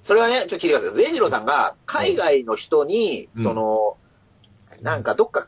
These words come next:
Speaker 1: 海外でのお笑いのタブーをZoomで聞くみたいな配信やってて。
Speaker 2: うん。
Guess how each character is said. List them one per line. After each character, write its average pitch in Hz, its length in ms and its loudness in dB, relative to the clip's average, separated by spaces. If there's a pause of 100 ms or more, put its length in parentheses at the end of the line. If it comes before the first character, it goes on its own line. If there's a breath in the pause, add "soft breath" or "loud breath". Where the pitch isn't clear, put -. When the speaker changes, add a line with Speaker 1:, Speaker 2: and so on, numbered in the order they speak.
Speaker 1:
海 269 260 0
外 208 220 2
で 202 100 4
の 196 120 4
お 143 40 6
笑 170 200 4
い - 20 0
の 175 100 -2
タ 170 160 -2
ブ 196 100 2
ー 185 160 4
を 120 100 2
Zoom 160 300 0
で 156 120 0
聞 - 100 -16
く 120 120 0
み 101 80 -2
た 95 80 0
い - 20 -2
な 90 60 -6
配 - 140 -6
信 101 100 -20
や 101 100 -4
っ 95 60 -14
て 110 80 -8
て。 131 360 2 (100)
Speaker 2:
う 110 40 -8
ん。 101 280 -4